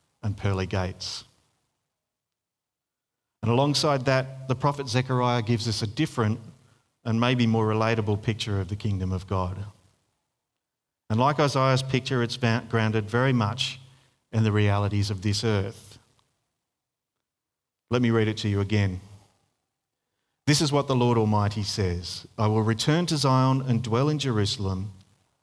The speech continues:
Then Jerusalem will be called the faithful city, and the mountain of the Lord Almighty will be called the holy mountain."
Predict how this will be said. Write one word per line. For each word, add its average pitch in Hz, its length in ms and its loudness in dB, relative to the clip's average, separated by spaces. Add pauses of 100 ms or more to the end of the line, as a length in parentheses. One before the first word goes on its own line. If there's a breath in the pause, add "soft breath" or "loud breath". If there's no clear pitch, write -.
(280)
Then 127 160 4
Jerusalem 143 520 2
will 127 120 2
be 123 120 0
called 120 400 -2
the 123 80 2
faithful 120 500 -2
city, 92 460 -4 (880)
and 117 120 4
the 117 40 4
mountain 139 440 2
of 127 100 2
the 131 80 0
Lord 117 360 2
Almighty 110 560 0
will 104 180 -2
be 110 100 0
called 98 320 -4
the 104 80 -2
holy 104 400 -2
mountain." 98 580 -4